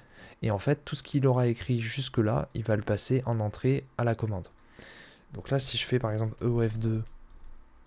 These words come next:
il va rien faire. E O F, euh, en minuscule, il va rien faire, parce qu'en fait, je lui ai pas donné exactement, euh, ce qu'il attend.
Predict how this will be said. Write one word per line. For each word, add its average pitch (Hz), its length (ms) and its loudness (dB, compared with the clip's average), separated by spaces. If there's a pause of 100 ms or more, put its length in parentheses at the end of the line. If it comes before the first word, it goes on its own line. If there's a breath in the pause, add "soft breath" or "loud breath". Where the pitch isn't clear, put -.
(140)
il 117 60 0
va 107 80 -2
rien 95 180 -2
faire. 123 260 -2 (320)
E 123 120 4
O 120 300 6
F, - 300 -10 (400)
euh, 104 140 -4
en 110 80 0
minuscule, 110 600 0
il 107 80 -4
va 104 120 -4
rien 98 180 -4
faire, - 400 -4
parce 110 160 0
qu'en 98 140 -2
fait, 123 160 2
je - 80 -6
lui 104 80 2
ai 95 40 -2
pas 110 140 4
donné 113 320 4
exactement, 117 840 2 (580 loud breath)
euh, 98 100 -10
ce - 100 -4
qu'il 104 160 -2
attend. 123 240 -4